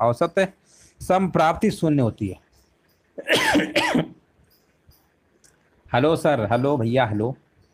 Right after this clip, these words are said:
हाँ, कमेंट करिए, कमेंट आप लोग नहीं कर रहे हैं, जवाब भी नहीं दे रहे हैं, है ना, क्या बात है, कठिन क्वेश्चन है क्या?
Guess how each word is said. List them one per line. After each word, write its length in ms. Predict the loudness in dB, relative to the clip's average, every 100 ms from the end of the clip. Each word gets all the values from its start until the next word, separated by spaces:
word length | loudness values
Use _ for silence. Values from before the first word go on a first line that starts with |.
| _ _ _ -2
हाँ, 120 | 0
कमेंट 340 | 0 0 0
करिए, 220 | 0 0
कमेंट 340 | 0 0 2 0
आप 120 | 0
लोग 140 | 0
नहीं 100 | 0 0
कर 120 | -2
रहे 120 | -4
हैं, 60 | -6 _ _ _ _ _ _ _ _ _ -4
जवाब 300 | 0 2 2
भी 100 | 2
नहीं 120 | 2
दे 120 | 2 2
रहे 100 | 0
हैं, 120 | -4 _ _ _ _ _ _ _ -4
है 80 | -4
ना, 100 | -2
क्या 220 | 0 2
बात 200 | 0 -2
है, 80 | -4
कठिन 220 | -4 -4
क्वेश्चन 340 | -2 -2 0 0
है 80 |
क्या? 140 | 0